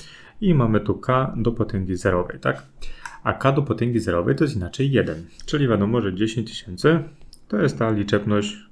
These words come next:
N zero stała, no bo K do zerowej to będzie po prostu jeden, czyli nie, nie ma, nie ma to znaczenia, tak? Ale teraz weźmiemy sobie to T dwa, czyli, e, piętnaście tysięcy sześćset dwadzieścia pięć równa się N zero, czyli już wiemy, że to jest nasze dziesięć tysięcy razy K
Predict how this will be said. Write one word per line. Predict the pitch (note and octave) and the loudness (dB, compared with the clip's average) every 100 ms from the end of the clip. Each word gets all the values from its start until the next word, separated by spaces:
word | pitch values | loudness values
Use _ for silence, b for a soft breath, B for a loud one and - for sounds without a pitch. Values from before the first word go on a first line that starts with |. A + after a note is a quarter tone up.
| - - _ b b | -20 -20 _ b b
N | - A2+ G2+ | 0 2 2
zero | F#2+ - | 2 0
stała, | - - A2+ | -4 -4 -2
no | D#3 | -2
bo | D3+ | -2
K | - A#2 G#2+ | 0 0 0
do | G2+ | 0
zerowej | F#2+ G2 G2+ | 0 0 0
to | F#2 | -2
będzie | F2+ F2+ | -2 -2
po | |
prostu | F#2+ F#2+ - | -4 -8 -4
jeden, | F2+ A2 | -2 -2
czyli | G#2+ F2+ | -2 -4
nie, | F2+ F2+ | -4 -4
nie | F#2+ | -4
ma, | F#2+ | -4
nie | |
ma | F#2+ F2+ | -4 -6
to | F#2 | -8
znaczenia, | F#2+ - - - | -10 -12 -12 -8
tak? | - - B B B B - | -8 -8 B B B B -2
Ale | F2+ | -2
teraz | E2+ D3+ C#3 G2+ | 2 4 4 2
weźmiemy | F#2 F#2 A#2+ A#2 | 0 2 2 0
sobie | G2 F#2 | -2 -2
to | G#2 | -2
T | G2+ G#2+ | 0 -2
dwa, | F2+ D#2+ E2+ A#2+ | -4 -8 -8 -6
czyli, | - F2+ F2+ | -6 -2 -2
e, | - F#2 F2+ - | -2 -4 -4 -4
piętnaście | F#2+ A2 A#2+ A2+ | -6 -4 -6 -8
tysięcy | - - A2 G#2 G2+ | -10 -6 -6 -2 -4
sześćset | - A2+ A2 | 0 -4 -4
dwadzieścia | F#2 F#2 F2+ - - | -6 -6 -6 -12 -14
pięć | - E3 D#3+ | -6 -4 0
równa | G#2+ G2+ G#2 A#2 | 0 0 -2 -4
się | E3+ G3 B B B B B | -2 -2 B B B B B
N | D3 D#3+ | 2 6
zero, | A#2 F2 G#2+ C#3 | 6 6 4 0
czyli | - | -4
już | F#2+ F#2 | -4 0
wiemy, | A#2 A2 | 0 0
że | F#2+ | -2
to | G2 | -4
jest | F2+ | -2
nasze | G2 - F#2 | -4 -4 -10
dziesięć | F#2+ G2 G#2+ | -10 -8 -10
tysięcy | G2+ G2 C#3+ - D3+ E3+ - - - | -10 -16 -12 0 0 0 -8 -16 -4
razy | G#2 G2+ F#2 G#2 | 0 0 0 -4
K | - - G2 D3 E3+ | -6 -4 2 2 0